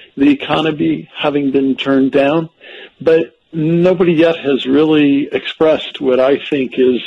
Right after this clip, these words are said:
a real practical way to be able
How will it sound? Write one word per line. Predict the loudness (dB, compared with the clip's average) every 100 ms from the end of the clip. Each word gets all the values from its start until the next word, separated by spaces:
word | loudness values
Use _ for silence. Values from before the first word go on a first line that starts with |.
| -6
a | -2
real | 0 0
practical | -2 -2 -2 -8 -4 0
way | 2 4 2 0 -4 _ -20 -20 -2
to | 2 2
be | 2 0 2 0
able | 2 2 2 0 -2